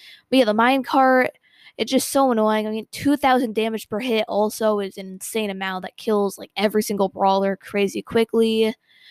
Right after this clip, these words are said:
Um, there's really no way to escape it either, so, uh, yeah, this map,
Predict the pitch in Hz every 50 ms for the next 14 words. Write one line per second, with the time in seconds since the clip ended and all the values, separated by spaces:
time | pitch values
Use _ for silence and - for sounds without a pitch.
0 | - - - _ _ 214 214 214 220 233 247 254 302 294 262 240 220 214 214 214
1 | 214 214 208 214 196 196 - - - - 214 208 202 202 196 151 170 202 208 196
2 | 220 214 208 208 208 - - 208 190 185 185 185 185 185 185 - 285 302 - _
3 | _ _ _ _ _ _ _ _ _ _ _ _ _ _ _ 214 226 214 208 208
4 | 208 175 170 185 208 - - - 226 220 220 220 220 - -